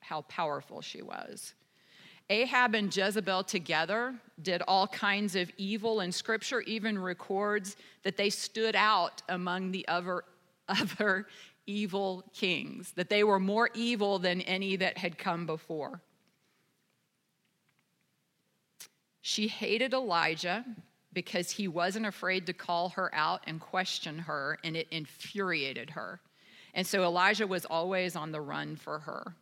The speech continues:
So just to give you one small example of how evil, some of the evil things this couple did, there was a man named Naboth that owned a vineyard, and he had the misfortune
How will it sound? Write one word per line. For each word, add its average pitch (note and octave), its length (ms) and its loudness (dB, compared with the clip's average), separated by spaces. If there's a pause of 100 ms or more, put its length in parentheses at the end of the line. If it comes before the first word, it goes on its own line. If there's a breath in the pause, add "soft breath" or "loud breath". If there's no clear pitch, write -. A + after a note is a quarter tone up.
(680 loud breath)
So A3+ 160 2
just A#3+ 280 0
to E4 80 -2
give A#3+ 260 0
you G#3+ 180 0
one G3 380 0
small F#3 460 2
example D#3+ 920 -4
of D#3 500 -2
how E3 360 0
evil, D#3+ 560 -6 (640)
some F3+ 180 -4
of F#3+ 60 -2
the E3+ 160 -6
evil E3 220 -4
things D#3 420 -6
this D3 200 -10
couple D3 340 -8
did, D3 420 -8 (400 loud breath)
there A3 120 2
was B3+ 120 2
a A#3 60 4
man C4 320 2
named G#3+ 320 2
Naboth E3+ 640 0
that D#3+ 160 -4
owned F3 280 -2
a E3 60 -2
vineyard, D3 520 -4
and D#3+ 120 -4
he E3+ 60 -4
had G3 280 2
the G#3+ 80 2
misfortune F#3 1080 -2